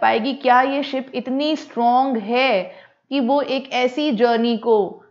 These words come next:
जो राउंड द वर्ल्ड इनको ट्रैवल करना है, ऐसी जर्नी को टेक अप करने में इनके साथ इनको लेके जा पाएगी या नहीं जा पाएगी, will it be fit for such a journey or no?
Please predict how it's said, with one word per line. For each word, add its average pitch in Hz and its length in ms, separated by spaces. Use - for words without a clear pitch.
जो 240 180
राउंड 240 340
द - 100
वर्ल्ड 254 300
इनको 247 260
ट्रैवल 247 420
करना 226 280
है, 247 200
ऐसी 233 340
जर्नी 240 300
को 269 100
टेक 233 240
अप 254 140
करने 233 260
में 269 300
इनके 240 520
साथ 262 600
इनको 247 300
लेके 233 300
जा 214 200
पाएगी 233 380
या 285 120
नहीं 226 260
जा 214 160
पाएगी, 226 300
will 240 220
it 214 80
be 285 100
fit 381 300
for 302 200
such 240 180
a - 60
journey 220 380
or 254 320
no? 226 260